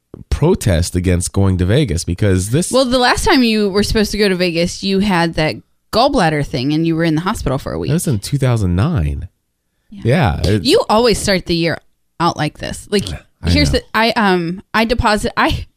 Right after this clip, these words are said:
Speaker 2: I had to de-, I had to make the first, um, deposit of the year into our health savings account yesterday so that I could get your prescriptions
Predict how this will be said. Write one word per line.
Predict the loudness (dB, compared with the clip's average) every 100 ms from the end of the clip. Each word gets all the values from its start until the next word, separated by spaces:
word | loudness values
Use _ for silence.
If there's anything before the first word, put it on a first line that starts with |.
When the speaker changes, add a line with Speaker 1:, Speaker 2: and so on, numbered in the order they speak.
| -4
Speaker 2:
I | 0
had | 2 0
to | -2
de-, | 0 -2 -2 _ -2
I |
had | 0 0
to | 0
make | 0 0 -2
the | -4
first, | -2 0 2 0 -6 -10 -12 -20 _ _
um, | 0 2 2 0 -4 -6 _ _ _ _
deposit | -2 2 2 2 0 0
of | -2 0
the |
year | 0 2 2 0 -2 -14 _
into | -2 0 2
our | 2
health | 2 0 0
savings | 0 2 2 2
account | 0 0 -2
yesterday | -4 -2 -2 0 -2 -6 -18 _
so | -2 0
that | 0
I | 0
could | -2 -4
get | -4 -2
your | -2
prescriptions | -2 -4 -2 -2 -2 0 0 0 -2